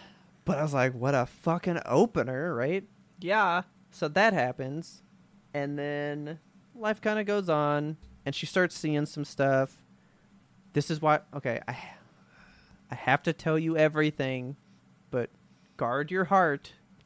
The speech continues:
Speaker 2: Okay.
Speaker 1: Okay? So she's starting to see stuff, and she gets, uh, kicked out of work. They're like, "We're giv-, we're, like, putting you on, like, a one-week paid vacation 'cause you're not okay. You work eighty-hour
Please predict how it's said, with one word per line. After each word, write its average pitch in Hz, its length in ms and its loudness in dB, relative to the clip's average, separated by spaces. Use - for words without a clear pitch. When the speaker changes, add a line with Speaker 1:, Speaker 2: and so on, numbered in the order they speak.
Speaker 2:
Okay. 208 480 -4
Speaker 1:
Okay? 143 420 2
So - 140 -8
she's 196 200 -2
starting 202 280 0
to 180 60 0
see 160 200 -4
stuff, 127 580 2
and 127 800 -2
she - 240 -10
gets, 151 540 -2
uh, 123 540 0
kicked - 240 -2
out 147 120 4
of 127 80 2
work. 120 240 -2
They're 131 120 -2
like, 120 260 0
"We're 135 140 -2
giv-, 151 380 -2
we're, 139 100 -2
like, 123 180 -2
putting 170 200 0
you 160 120 4
on, 151 160 2
like, 143 220 2
a 123 40 0
one-week 147 540 0
paid 143 240 2
vacation 131 720 -2
'cause 120 540 -4
you're 131 140 0
not 147 220 4
okay. 139 340 2
You 123 160 -4
work 120 280 -4
eighty-hour 139 760 2